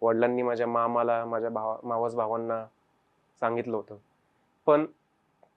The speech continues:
जे मित्र माझ्यासोबत होते, ते मला नंतर बघायला सुद्धा आले नाही.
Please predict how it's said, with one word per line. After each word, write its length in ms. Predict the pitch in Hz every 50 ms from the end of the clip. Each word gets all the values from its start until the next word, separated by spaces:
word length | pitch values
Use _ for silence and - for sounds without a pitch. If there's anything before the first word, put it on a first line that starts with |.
| _ _ _ _ _ - 127
जे 120 | 139 160
मित्र 320 | 175 180 170 160 - 175 170
माझ्यासोबत 500 | 165 160 156 156 - 160 147 151 139 127
होते, 260 | 113 98 - 101 - _ _ _ _ _ _ _ _ _ _ _ _ _ _ _ _ _ - -
ते 60 | 143
मला 200 | 147 151 147 147
नंतर 240 | 147 143 135 147 143
बघायला 320 | 135 131 127 135 139 139
सुद्धा 260 | 123 131 127 127 123
आले 140 | 113 110 110
नाही. 160 | 104 104 101